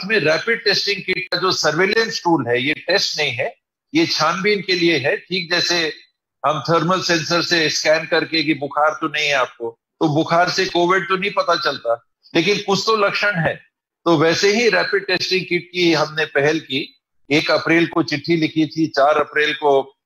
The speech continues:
अ, आईसीएमआर ने उसको देश में लागू करने के लिए निर्णय लिया और बीच में उ-, उ-, उठाओ, अ,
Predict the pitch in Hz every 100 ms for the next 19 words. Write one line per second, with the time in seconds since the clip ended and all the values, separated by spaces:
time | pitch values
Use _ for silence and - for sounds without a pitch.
0 | _ 120 123 117 - _ _ _ _ _
1 | _ _ _ - - 160 - 180 170 160
2 | 160 151 156 156 143 156 131 156 147 156
3 | 143 135 139 131 139 156 147 143 139 143
4 | 147 139 139 135 117 139 143 165 147 113
5 | 113 - _ _ - 180 156 196 202 208
6 | 202 185 175 - 156 _ _ 156 151 165
7 | 170 170 - _ _ - 151